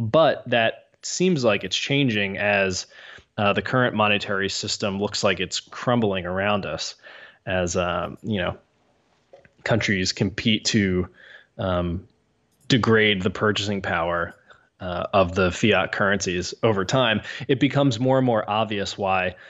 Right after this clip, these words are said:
something that increases in purchasing power over time just makes <laughs> so, so much more sense. Like, why would, you'd much rather hold, uh,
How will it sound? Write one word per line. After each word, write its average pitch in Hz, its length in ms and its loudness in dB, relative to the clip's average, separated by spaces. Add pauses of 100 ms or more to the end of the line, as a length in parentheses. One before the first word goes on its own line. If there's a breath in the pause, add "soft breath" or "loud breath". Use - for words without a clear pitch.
(140 loud breath)
something 120 540 0
that 101 260 0
increases 117 580 -2
in 95 120 -8
purchasing 107 460 -2
power 90 400 0
over 92 200 -2
time 92 340 -2
just - 240 0
makes 127 200 4
<laughs> - 80 2
so, - 200 0
so 139 260 4
much 117 220 4
more 104 160 -2
sense. 95 320 -6
Like, 101 160 -4
why 110 140 2
would, 110 260 -2 (240 loud breath)
you'd 120 180 0
much 123 300 2
rather 104 300 0
hold, 101 480 -2 (640 soft breath)
uh, 92 240 0